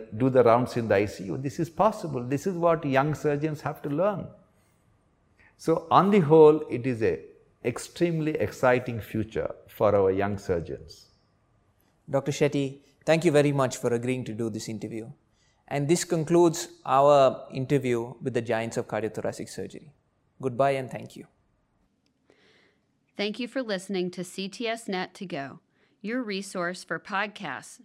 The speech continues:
Speaker 3: focusing on cardiothoracic surgery. Find more discussions as well as surgical videos and other cardiothoracic surgery resources at C T S net dot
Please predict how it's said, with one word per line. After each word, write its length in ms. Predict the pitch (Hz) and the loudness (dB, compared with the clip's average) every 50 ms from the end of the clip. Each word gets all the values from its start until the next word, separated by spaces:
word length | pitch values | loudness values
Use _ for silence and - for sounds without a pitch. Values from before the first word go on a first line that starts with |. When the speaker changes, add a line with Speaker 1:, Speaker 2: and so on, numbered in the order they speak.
| _ _ _ | _ _ _
Speaker 3:
focusing 480 | - 185 185 175 233 214 - 233 214 | -6 -6 -6 -8 -10 -10 -8 -6 -6
on 140 | 185 175 170 | -6 -6 -6
cardiothoracic 840 | - - 175 170 180 185 190 202 - 190 170 160 160 160 - 185 175 | -6 -8 -8 -6 -6 -6 -8 -8 -8 -8 -6 -6 -8 -8 -10 -12 -12
surgery. 520 | - - 190 180 175 165 156 135 123 95 - _ _ _ _ _ _ _ _ _ _ _ | -10 -8 -8 -8 -6 -8 -10 -12 -14 -16 -18 _ _ _ _ _ _ _ _ _ _ _
Find 320 | _ - 214 208 208 208 | _ -4 -4 -2 -2 -2
more 220 | 202 196 196 208 | -2 -2 -4 -4
discussions 640 | 214 254 269 - - 190 180 180 - 190 175 190 180 190 | -4 -6 -8 -6 -4 -4 -4 -4 -4 -6 -6 -6 -8 -10
as 220 | - - 185 175 | -8 -8 -8 -6
well 220 | 175 190 190 190 190 | -6 -6 -4 -4 -6
as 100 | 185 185 | -6 -8
surgical 460 | - 190 190 196 214 220 - 233 220 | -8 -8 -8 -8 -8 -8 -8 -8 -8
videos 560 | 190 196 185 180 175 180 175 175 180 180 - - | -8 -6 -4 -4 -4 -4 -4 -6 -8 -10 -10 -8
and 160 | 175 180 180 - | -8 -8 -6 -4
other 300 | 170 196 214 226 233 220 | -4 -4 -4 -4 -6 -6
cardiothoracic 880 | 220 - 202 185 185 180 185 180 - 170 156 165 175 180 - 196 185 - | -6 -6 -6 -4 -4 -4 -6 -8 -8 -6 -6 -6 -8 -8 -12 -12 -12 -12
surgery 540 | - - 190 185 175 175 175 175 175 170 | -10 -8 -8 -8 -6 -6 -6 -6 -6 -6
resources 760 | 165 175 196 202 202 196 - 160 160 151 - - 156 151 147 - _ _ _ _ _ _ - | -8 -8 -8 -8 -8 -8 -10 -12 -12 -12 -12 -12 -12 -14 -14 -16 _ _ _ _ _ _ -8
at 160 | - 196 - | -8 -8 -8
C 240 | - - - 226 220 | -10 -12 -10 -10 -10
T 220 | 220 - 226 208 | -12 -10 -8 -6
S 220 | 208 220 214 - 202 | -6 -6 -8 -8 -8
net 280 | 185 170 175 - _ | -8 -8 -8 -10 _
dot 320 | 180 175 160 160 160 - | -10 -8 -8 -8 -8 -12